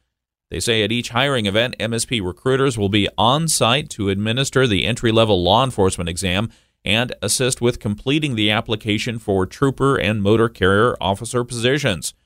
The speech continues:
Twenty hiring events are being held in various cities throughout Michigan by the end of the year.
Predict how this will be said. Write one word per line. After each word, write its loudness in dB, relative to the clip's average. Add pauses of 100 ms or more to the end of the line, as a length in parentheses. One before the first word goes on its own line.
(320)
Twenty -2
hiring -2
events -2
are 0
being -2
held 0
in -6
various 0
cities 0
throughout 2
Michigan -4
by 2
the 2
end 0
of -4
the -6
year. 2